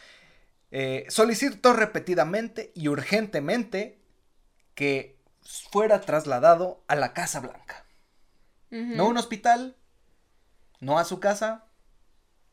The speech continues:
Speaker 1: a la Casa Blanca. La herida seguía filtrando una pequeña cantidad de sangre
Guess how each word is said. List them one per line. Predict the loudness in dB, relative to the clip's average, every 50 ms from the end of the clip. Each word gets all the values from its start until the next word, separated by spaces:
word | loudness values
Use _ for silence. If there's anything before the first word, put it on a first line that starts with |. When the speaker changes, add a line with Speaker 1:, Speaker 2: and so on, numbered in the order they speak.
| _ _
Speaker 1:
a | -8
la | -6 -6 -6
Casa | -8 -10 -10 -12 -16
Blanca. | -18 -20 -20 _ -20 _ _ _ _ _ _ _ _ _ _ _ _ _ _ _ _ _ -20 -20 -20 -20 -20 -20 -20 -20 -20 -20 -20 -20 -20 _ _ _ _
La | 2 4 4
herida | 4 4 2 0 0 2 2 2 2 2 -2 -6
seguía | -4 -2 -2 0 2 0 0
filtrando | 0 -2 -8 -8 -4 -2 0 0 0 0 -2
una | -2 -2 -2 -2
pequeña | -4 -10 -12 -10 -10 -8 -8 -8 -8
cantidad | -8 -10 -10 -10 -8 -6 -6 -6
de | -6 -6
sangre | -4 -2 -2 -2 -4 -8 -12 -14 -18